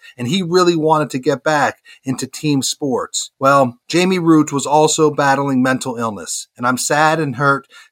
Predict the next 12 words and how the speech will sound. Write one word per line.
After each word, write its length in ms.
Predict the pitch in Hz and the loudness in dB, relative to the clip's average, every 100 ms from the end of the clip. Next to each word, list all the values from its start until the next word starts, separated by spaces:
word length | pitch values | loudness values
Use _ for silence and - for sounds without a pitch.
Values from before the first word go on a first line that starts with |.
| - | -10
to 80 | |
hear 180 | 131 151 | 0 0
that 160 | 139 127 | 0 -4
he 140 | 151 | -2
has 180 | 151 - | -2 -4
died 520 | - 170 160 113 117 | 2 4 4 4 0
at 100 | 117 | -2
the 80 | 135 | -2
young 240 | 135 139 | 0 0
age 280 | 139 139 131 | 0 -2 -4
of 120 | 139 | -6
fifty-six, 880 | - 160 - 139 - 131 87 - - | -6 -8 -6 -6 -4 -4 -4 -8 -12